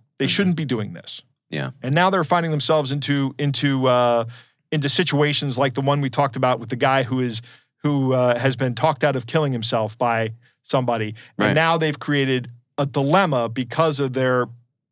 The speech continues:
Speaker 1: their failings on this scale.
Speaker 2: Yeah, and I wonder too, like, uh, you know, for your, from your story, could this sort of thing run afoul of regulations in California, regulations in Colorado?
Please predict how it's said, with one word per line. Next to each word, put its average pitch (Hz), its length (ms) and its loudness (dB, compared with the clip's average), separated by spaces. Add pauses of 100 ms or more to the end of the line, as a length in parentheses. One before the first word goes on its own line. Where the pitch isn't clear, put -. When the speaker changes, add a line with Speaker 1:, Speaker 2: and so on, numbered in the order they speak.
(720)
Speaker 1:
their 131 180 -2
failings 127 640 0
on 120 160 -2
this 110 160 -4
scale. - 380 -8 (180)
Speaker 2:
Yeah, 107 300 2
and 135 160 2
I 143 80 4
wonder 160 320 0
too, 131 320 0
like, 107 340 0
uh, - 80 -4 (360)
you 117 320 -2
know, 113 60 2
for - 220 0
your, 123 300 2
from 123 220 0
your 165 160 4
story, 104 640 -2
could 101 260 -4
this 120 180 2
sort 120 340 0
of 110 80 -2
thing 110 280 -2
run 107 160 2
afoul 101 680 0
of 90 380 0 (540)
regulations 101 600 0
in 104 80 -2
California, 113 680 0
regulations 92 560 0
in 107 100 -2
Colorado? 110 680 0